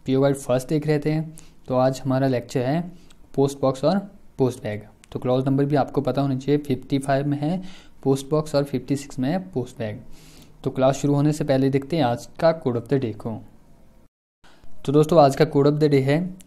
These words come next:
"किस्मत का मिला है तो छिन भी जाएगा, क्योंकि किस्मत बनती बिगड़ती रहती है,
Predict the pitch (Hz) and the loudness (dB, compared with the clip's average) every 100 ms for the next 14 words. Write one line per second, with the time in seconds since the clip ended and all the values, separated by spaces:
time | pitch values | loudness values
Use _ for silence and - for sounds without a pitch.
0 | - - - - 170 170 180 180 180 165 | -20 -20 -10 -2 -2 2 2 2 2 4
1 | 143 151 147 151 160 156 - 131 151 156 | 6 4 4 0 0 -4 -2 2 4 4
2 | 135 135 147 156 - - - - 165 165 | 4 4 2 2 -6 -20 -14 -2 0 0
3 | 165 165 165 165 156 - 135 135 160 151 | -2 -2 0 0 0 2 2 2 2 2
4 | 131 123 - 139 123 131 160 147 160 | 0 -2 0 0 2 0 -2 0 -2